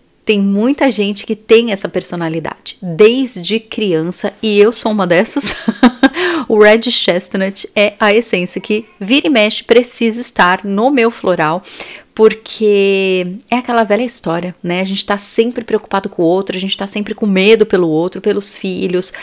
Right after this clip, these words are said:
pelo parceiro, pelo pai e mãe, a gente tá sempre com medo que alguma coisa ruim possa acontecer com as pessoas que a gente ama. Então, se você se encaixa aí nesse modelito de pessoa preocupada,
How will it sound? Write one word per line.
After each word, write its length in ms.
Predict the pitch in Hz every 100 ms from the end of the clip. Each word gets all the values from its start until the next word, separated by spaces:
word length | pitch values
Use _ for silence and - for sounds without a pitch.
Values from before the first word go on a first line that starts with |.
| - - -
pelo 180 | 226
parceiro, 680 | 226 208 196 - 175 180 175
pelo 220 | 170 220 214
pai 240 | 202 202
e 40 |
mãe, 440 | 190 170 170 180 175
a 20 |
gente 200 | 185 -
tá 120 | 214
sempre 260 | - 240 247
com 100 | 233
medo 340 | 202 202 208
que 60 | 208
alguma 220 | 196 190
coisa 240 | 196 190
ruim 400 | 185 190 196 208
possa 360 | 202 185 185 190
acontecer 420 | 190 185 180 175
com 100 | 180
as 80 | 185
pessoas 320 | 185 180 185
que 100 | -
a 40 | 180
gente 340 | 180 - 165
ama. 360 | 165 170 175 - - - - -
Então, 220 | 185 208
se 140 | 202 220
você 320 | 233 - 233
se 200 | - 277
encaixa 680 | 320 - 202 202 - 208 - - -
aí 360 | - 185 190 190 - -
nesse 300 | 190 196 214
modelito 960 | 202 254 359 247 247 202 190 240 240
de 120 | 202 226
pessoa 440 | 208 - 262 254
preocupada, 1040 | - 226 220 220 202 - 175 170 180 190